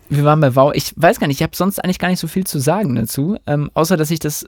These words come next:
total geil fand, weil ich einfach so ein, so ein unglaublicher Fan, ähm, von, äh, dem, dem Smalltown, äh, Boys und, und eine kleine Anekdote kann man vielleicht auch noch erzählen.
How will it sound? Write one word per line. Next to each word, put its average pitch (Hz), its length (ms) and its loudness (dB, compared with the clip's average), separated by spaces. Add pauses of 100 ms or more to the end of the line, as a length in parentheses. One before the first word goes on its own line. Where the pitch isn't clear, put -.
(120)
total 147 360 0
geil 131 180 4
fand, 135 220 0
weil 127 80 2
ich 127 120 -4
einfach 127 120 -4
so 135 80 0
ein, 131 220 0
so 135 100 -2
ein 131 60 0
unglaublicher 139 480 0
Fan, 139 400 -4
ähm, 123 440 -2 (500)
von, 156 560 2 (120)
äh, 123 340 2
dem, 123 680 0
dem 123 400 -2
Smalltown, 151 840 -2
äh, - 180 -6
Boys 139 240 -2
und, 156 140 -6
und 180 180 4 (140)
eine 226 300 4
kleine 180 300 0
Anekdote 156 420 -2
kann 151 140 -2
man 147 100 0
vielleicht - 240 -6
auch - 40 -6
noch 165 140 -2
erzählen. 131 380 -2